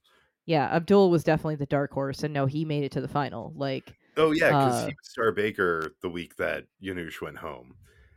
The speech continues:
Speaker 2: And
Speaker 1: Yeah.
Speaker 2: it was, like, patisserie week, which, you know, it sucks.
Speaker 1: No, I don't think
Speaker 2: <laughs>
Speaker 1: it was, I, I don't think it's called a week. I think it's just the semi-, the semifinal.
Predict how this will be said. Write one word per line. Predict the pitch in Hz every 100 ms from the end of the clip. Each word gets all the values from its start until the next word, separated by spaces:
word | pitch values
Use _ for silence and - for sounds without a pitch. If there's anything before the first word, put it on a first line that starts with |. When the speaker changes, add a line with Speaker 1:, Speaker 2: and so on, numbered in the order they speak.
| -
Speaker 2:
And | 160
Speaker 1:
Yeah. | 214 95
Speaker 2:
it |
was, | 85 _
like, | 90 85 -
patisserie | - - 127 - 95
week, | 76 71 65 -
which, | 85 - - - - _ _ _ _ _ _ _ -
you | 90
know, | 80 69 62 - _ _ _ _ _ _ _ _ _ - -
it | - -
sucks. | - -
Speaker 1:
No, | 220
I | 202
don't | 233
think | - 233
Speaker 2:
<laughs> |
Speaker 1:
it | 196
was, | 180 - 190
I, | 196 -
I | 208
don't | 214 196
think | 196
it's | 175
called | - 165 156 -
a |
week. | 160 139 151 - -
I | 151
think | 160 147
it's | 143 -
just | - - - - _ _ _ -
the | 139
semi-, | 131 127 - - -
the | 131
semifinal. | 131 127 127 113 -